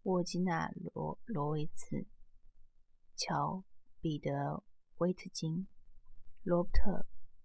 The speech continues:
戈贝尔和杰尼·安东尼。包括这些和其他艺术家作品的诸-，诸多的艺术展，标志着精神性主题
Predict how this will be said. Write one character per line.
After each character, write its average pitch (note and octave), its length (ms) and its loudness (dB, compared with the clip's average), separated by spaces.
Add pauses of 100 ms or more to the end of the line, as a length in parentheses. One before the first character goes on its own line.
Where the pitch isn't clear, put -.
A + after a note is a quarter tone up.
(100)
戈 D#3+ 140 -2
贝 F#3+ 200 0
尔 F#3 200 -4 (840)
和 D#3 380 -4
杰 - 240 -4
尼· D#3+ 240 -4
安 F3 220 -4
东 F3 180 -4
尼。 - 80 -6 (1700)
包 G#3+ 180 0
括 G#3+ 160 -2
这 F#3+ 200 0
些 D#3+ 500 -6 (440)
和 D#3+ 220 -4
其 - 200 -4
他 E3+ 200 -2
艺 F#3 100 -2
术 F3 120 -4
家 D#3+ 200 -4
作 G#3 260 -4
品 - 200 8
的 - 200 -4
诸-， F3+ 360 0 (240)
诸 A3 240 0
多 A3+ 240 2
的 - 200 -8 (520)
艺 F#3+ 180 0
术 E3 200 -4
展， D#3+ 240 -4 (400)
标 G3 220 2
志 F#3 220 -4
着 - 240 -10
精 G3+ 220 0
神 F3 200 -6
性 D#3+ 200 -8
主 D3 160 -10
题 - 320 -12